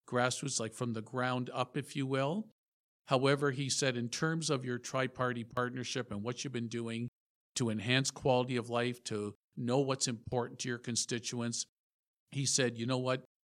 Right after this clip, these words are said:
You're already there, Counselor," and I, he just encouraged me to keep doing that. Secondly, I would say, Joey, a traffic calming.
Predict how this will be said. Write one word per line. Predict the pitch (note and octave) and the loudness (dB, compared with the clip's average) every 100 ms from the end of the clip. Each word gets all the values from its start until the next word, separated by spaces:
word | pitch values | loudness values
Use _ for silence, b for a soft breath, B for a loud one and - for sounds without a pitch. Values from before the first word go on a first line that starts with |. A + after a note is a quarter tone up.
| _ | _
You're | - C3+ C#3+ | -2 4 8
already | C#3 C3 C3 B2 | 8 8 4 2
there, | A#2 A#2+ | 2 0
Counselor," | A#2+ B2+ A#2 - C#3 B2+ | 2 0 0 -2 -4 -2
and | A2+ G#2 G#2 | -2 -2 -4
I, | A2+ A2+ | -4 -4
he | A#2+ A2+ | -6 -6
just | A#2 - | -6 -6
encouraged | A2 - C3+ B2+ - | -10 -4 -2 0 -2
me | A#2+ | -4
to | G#2 | -4
keep | - A#2+ | -6 -8
doing | - A#2+ B2+ | -4 -2 0
that. | B2+ C#3 A3 - _ _ _ _ - | 0 0 -2 -8 _ _ _ _ -12
Secondly, | - F3+ F#3 F3 E3 D#3+ | -2 2 6 8 8 8
I | D3 | 8
would | C#3+ C3+ | 8 6
say, | - C#3 C#3 | 6 6 4
Joey, | C3+ D3 C3+ C3 C#3 | 4 4 6 4 0
a | C3+ | -2
traffic | - - C3 - B2+ | -4 4 4 4 -4
calming. | - A2 G2 E2 | 0 0 0 -4